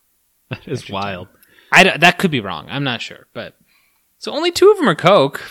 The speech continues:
Speaker 2: Come on.
Speaker 1: That's it.
Speaker 2: The, the, they sh-, so they should be embarrassed and proud.
Speaker 1: Wow, they, oh yeah, they got first and they got the, the gold and the bronze, and in the sports drink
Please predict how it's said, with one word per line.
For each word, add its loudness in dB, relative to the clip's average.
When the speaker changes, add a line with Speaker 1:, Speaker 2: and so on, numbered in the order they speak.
Speaker 2:
Come -16
on. -14
Speaker 1:
That's -8
it. -2
Speaker 2:
The, -16
the, -16
they -4
sh-, -4
so 0
they -2
should -4
be -4
embarrassed -2
and -10
proud. -14
Speaker 1:
Wow, 0
they, -2
oh 4
yeah, 4
they -2
got 0
first -4
and -6
they -4
got -2
the, -2
the -8
gold 0
and -4
the -4
bronze, -4
and -2
in -8
the -8
sports -4
drink -8